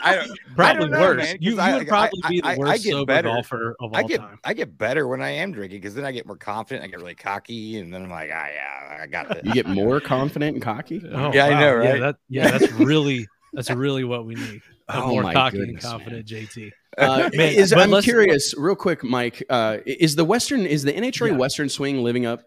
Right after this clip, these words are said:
Speaker 3: to the hype? I, I
Speaker 2: We
Speaker 3: think
Speaker 2: have
Speaker 3: it
Speaker 2: to talk
Speaker 3: is.
Speaker 2: about, I mean, that's what dominated the weekend. The Western Swing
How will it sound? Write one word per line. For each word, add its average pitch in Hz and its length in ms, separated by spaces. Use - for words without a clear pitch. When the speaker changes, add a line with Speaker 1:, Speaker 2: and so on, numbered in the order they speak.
Speaker 3:
to 127 140
the 104 80
hype? 110 300
I, 127 60
I 170 40
Speaker 2:
We 156 60
Speaker 3:
think 160 60
Speaker 2:
have 165 80
Speaker 3:
it 127 40
Speaker 2:
to 113 120
talk 127 180
Speaker 3:
is. - 40
Speaker 2:
about, 117 360
I 135 80
mean, 131 180
that's 147 320
what 135 140
dominated 127 440
the 120 80
weekend. 113 460
The 143 80
Western 160 340
Swing 139 560